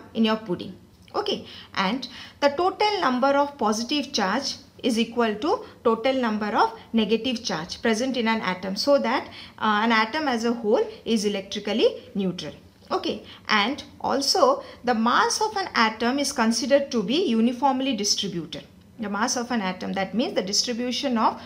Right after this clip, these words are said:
uh, electrons and protons were uniform. Okay, now let us discuss the ratio of the charge to mass of the particle, that is E by M of, uh, cathode rays and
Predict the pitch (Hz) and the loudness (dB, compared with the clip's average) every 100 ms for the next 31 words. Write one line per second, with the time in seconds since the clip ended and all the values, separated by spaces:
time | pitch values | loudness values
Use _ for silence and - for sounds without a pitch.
0 | - - - 220 214 202 202 196 196 185 | -18 -18 -2 0 2 0 -2 -4 -6 -8
1 | - - - - - - 240 247 247 320 | -12 -20 -20 -20 -20 -2 2 2 2 0
2 | 427 - 233 226 233 208 269 262 415 - | 0 0 0 0 -2 0 0 0 -2 -8
3 | - - 214 330 415 - - 240 240 240 | -16 -4 0 0 -2 -14 -2 4 4 4
4 | 233 170 - - - - - - 381 427 | 0 -8 -10 -20 -20 -20 -4 -2 2 0
5 | - - - - - - - - 220 208 | -2 -10 -20 -20 -20 -20 -20 -6 0 0
6 | 190 - - - - 320 415 330 233 254 | 0 -10 -20 -16 -4 0 2 2 0 -2
7 | - 202 262 - - - 240 269 277 - | -2 -2 -2 -6 -12 -2 2 2 2 2
8 | 370 359 349 330 - 240 233 269 - - | 2 0 0 -4 0 2 2 0 -4 -2
9 | 262 220 208 240 - 214 240 226 202 202 | 2 4 4 0 -2 -2 -2 0 -2 -4
10 | 202 190 214 240 - 269 247 269 269 240 | -4 -2 -2 -4 -2 0 4 4 4 2
11 | 202 - - - - - 196 208 - - | 0 -2 -14 -20 -8 -2 -2 -4 -16 -20
12 | - - - - 202 196 202 214 208 - | -20 -20 -2 4 4 4 0 -2 -2 4
13 | 277 269 339 480 - - - 220 403 | 4 4 2 0 -2 -14 -2 2 2